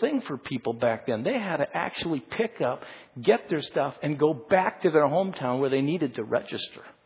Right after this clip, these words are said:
This disrupted life in a major way. And so you get this idea of Joseph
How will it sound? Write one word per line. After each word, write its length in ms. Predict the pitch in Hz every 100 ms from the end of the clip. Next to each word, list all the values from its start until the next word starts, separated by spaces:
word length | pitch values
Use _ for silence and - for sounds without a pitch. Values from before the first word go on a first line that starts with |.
| _ _ _ _ _ _ _ _
This 160 | - 247 -
disrupted 640 | 135 - 113 151 - 123
life 300 | 104 175 247 -
in 100 | 104
a 60 |
major 360 | 104 113 113 107
way. 220 | 104 98 - - _ _ _ _ _ _ _ _ _ _ _ _ _ _ -
And 160 | 170
so 180 | 160 214
you 240 | 208 202 170
get 240 | 170 285 -
this 180 | 156 -
idea 480 | 139 135 220 247
of 140 | 127 123
Joseph 420 | - 202 - 123